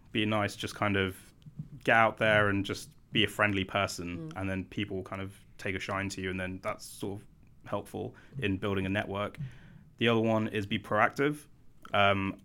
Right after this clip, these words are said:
Speaker 1: I went to that E G X Res event, and I went to the careers talk, and then I talked to James,
Speaker 2: Mm.
Speaker 1: and that's sort of how it all happened.
Speaker 2: Yeah.
Speaker 1: Like, people who wish that they were in the industry, like, you just have to put a bit of effort in, and you can actually do it. Like, it's, there are jobs available in the industry. There's loads of different opportunities.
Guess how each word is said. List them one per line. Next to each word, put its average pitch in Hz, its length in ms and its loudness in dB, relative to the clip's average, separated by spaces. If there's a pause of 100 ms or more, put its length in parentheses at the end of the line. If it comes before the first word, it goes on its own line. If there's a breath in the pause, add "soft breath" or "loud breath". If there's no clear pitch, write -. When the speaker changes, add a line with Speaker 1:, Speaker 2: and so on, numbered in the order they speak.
(340)
Speaker 1:
I 110 420 6
went 113 360 0
to 104 340 0
that 98 200 -2
E 104 100 -4
G 101 120 -2
X - 240 -8
Res 98 400 -2
event, 98 380 -2
and 104 120 -2
I 98 80 2
went 101 280 0
to - 80 -10
the 104 80 -6
careers 104 400 -4
talk, 98 340 -6
and 107 100 -4
then 98 140 -2
I 98 280 -4
talked - 400 -4
to 101 100 -10
James, 95 500 -2
Speaker 2:
Mm. 95 160 -2
Speaker 1:
and 98 160 -4
that's 107 320 0
sort 107 240 -6
of - 60 -6
how 107 120 4
it - 60 -2
all 104 140 -2
happened. 127 420 0 (220 loud breath)
Speaker 2:
Yeah. 147 180 -6
Speaker 1:
Like, 107 160 4
people 127 340 0
who 110 200 0
wish 107 460 -2
that 107 180 -2
they 107 100 2
were 104 100 2
in 104 80 -2
the 104 120 0
industry, 98 420 -4
like, 98 240 -2
you 110 140 -4
just 107 320 -2
have 104 160 0
to - 80 -8
put 110 240 -4
a 104 40 -4
bit 104 240 0
of 104 120 -2
effort 104 300 -2
in, 98 160 -2
and 98 120 -4
you 98 80 -2
can 104 140 -6
actually 101 300 -4
do 98 200 0
it. 87 60 -4
Like, 95 140 -6
it's, 107 140 -4
there 123 360 4
are 120 100 6
jobs 110 420 -2
available 107 520 -2
in 98 100 -6
the 101 80 -4
industry. 101 340 -6
There's 107 140 -4
loads 110 320 -2
of 104 60 -10
different 107 260 -8
opportunities. 101 560 -6